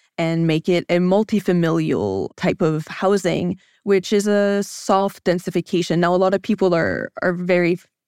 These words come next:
happy about that part, um, and say that this could be a good way to, you know, create more housing, but without the limits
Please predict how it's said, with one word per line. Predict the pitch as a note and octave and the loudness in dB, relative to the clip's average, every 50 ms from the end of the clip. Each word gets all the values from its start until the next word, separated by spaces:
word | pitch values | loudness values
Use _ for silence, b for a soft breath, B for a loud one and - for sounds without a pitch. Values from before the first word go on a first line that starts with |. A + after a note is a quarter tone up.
| _ | _
happy | _ - - F3+ F3 F3 - D#3+ | _ -4 -2 0 0 0 0 0
about | - - D#3 C#3+ - - _ - | 0 0 0 -2 -4 -6 _ -2
that | E3+ E3 D#3+ - - | 0 0 0 -2 -4
part, | - - - - - - _ _ _ _ _ _ _ _ _ - | -6 -4 -4 -4 -4 -6 _ _ _ _ _ _ _ _ _ -4
um, | - E3+ D#3+ D3 D3 C3 | -2 0 0 0 0 0
and | - F3+ | -2 -2
say | - - F3+ E3+ | -2 -2 0 0
that | D#3+ D#3 D#3 - | 0 0 0 0
this | D#3+ - - | -4 -4 -2
could | - F#3+ F3 | -2 -2 0
be | F3+ E3+ D#3+ | 0 0 0
a | E3+ | 0
good | F3+ E3+ F#3+ F#3 F3+ | 0 0 0 0 2
way | F3+ E3+ D#3+ D#3 D3+ D3+ | 2 0 2 2 0 -2
to, | - - - E3+ D#3 D3+ D3+ D3+ - _ _ _ _ _ _ - | -4 -4 -2 -2 0 0 0 -2 -4 _ _ _ _ _ _ -2
you | F3+ | 0
know, | E3+ D#3+ D3 | 0 0 0
create | E3 - - F3+ F3 D#3+ - - | -2 -4 -2 0 0 0 0 0
more | E3+ F3+ F#3 G3+ G#3+ G#3+ | 0 0 2 2 2 0
housing, | F3 E3 E3 D#3+ E3+ E3 - D#3+ D3+ D#3 E3 E3 | 0 0 0 0 0 0 -2 -2 -2 0 -2 -2
but | E3 - D3+ D3 D3 - - | 0 0 0 0 0 0 0
without | E3+ F3+ - - E3+ E3 D#3+ D#3+ D#3+ - - _ - | -2 -2 0 0 0 0 2 0 -2 -2 -4 _ -10
the | F3+ E3+ F3 E3+ | -6 0 0 2
limits | E3 E3 D#3+ F3 F3 F3 E3 D#3+ E3 D#3+ - - - | 2 2 2 2 2 2 2 0 0 -2 -4 -8 -12